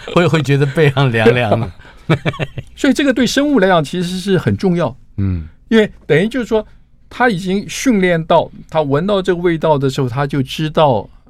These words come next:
Speaker 2: 自己处在一个危险的
Speaker 1: 嗯，危险的状态。
Speaker 2: 状态，所以这种感觉必须变得灵敏。
Speaker 1: 嗯哼。
Speaker 2: 啊，所以这个双向的这个反应啊，
Speaker 1: 是。
Speaker 2: 一旦训练好了，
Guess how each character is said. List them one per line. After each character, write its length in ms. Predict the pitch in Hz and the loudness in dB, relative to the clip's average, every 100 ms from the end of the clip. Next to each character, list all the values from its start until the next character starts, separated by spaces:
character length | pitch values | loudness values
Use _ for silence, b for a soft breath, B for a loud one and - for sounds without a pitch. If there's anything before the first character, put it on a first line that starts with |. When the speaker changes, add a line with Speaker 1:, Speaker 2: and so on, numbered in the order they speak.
| - _ | -20 _
Speaker 2:
自 160 | 175 | -4
己 320 | 127 107 92 85 - - - | -2 -2 -4 -6 -16 -20 -18
处 200 | - 113 | -6 0
在 160 | 156 135 | 2 4
一 140 | 135 | 2
个 120 | 135 | 2
危 240 | 120 123 131 | 4 4 4
险 220 | 123 113 | 4 2
的 80 | 117 | 2
Speaker 1:
嗯， 20 | |
危 60 | |
险 260 | - 135 110 | 2 2 0
的 80 | 120 | 0
状 240 | 120 107 | 0 0
态。 180 | 101 101 | -2 -2
Speaker 2:
状 180 | - 139 | 2 2
态， 160 | 139 120 | 4 2
所 160 | 208 | 4
以 100 | 185 92 - | 4 2 -8
这 160 | - 262 | -2 2
种 180 | 185 202 | 2 0
感 200 | 127 98 | -2 -2
觉 200 | 82 139 | 0 0
必 180 | 165 202 | 2 -2
须 240 | 143 180 170 | 0 0 0
变 220 | 185 156 | 2 4
得 140 | 131 | 4
灵 220 | 104 110 151 | 4 6 8
敏。 160 | 135 - - - | 6 2 -18 -14
Speaker 1:
嗯 300 | 92 95 90 | -4 -2 0
哼。 240 | 80 87 90 - - - 87 | -2 -4 -6 -12 -20 -10 -8
Speaker 2:
啊， 100 | 78 | -6
所 160 | - 175 | 2 2
以 80 | |
这 160 | - 196 | 2 -2
个 140 | 165 b b b - | -2 b b b -20
双 340 | - 233 240 | 0 2 2
向 160 | 247 185 | 0 0
的 120 | 160 | 0
这 160 | 165 | -2
个 100 | 147 | -4
反 300 | 135 - 87 | -4 -4 -4
应 120 | 117 123 - | -4 -4 -6
啊， 140 | 87 - - _ - | -8 -10 -20 _ -14
Speaker 1:
是。 320 | - 95 73 - - | -8 -6 -8 -12 -14
Speaker 2:
一 60 | 196 | -2
旦 180 | 220 196 | 0 0
训 160 | 220 | 0
练 200 | 202 175 | 0 0
好 140 | 139 120 | 0 2
了， 220 | 135 | 2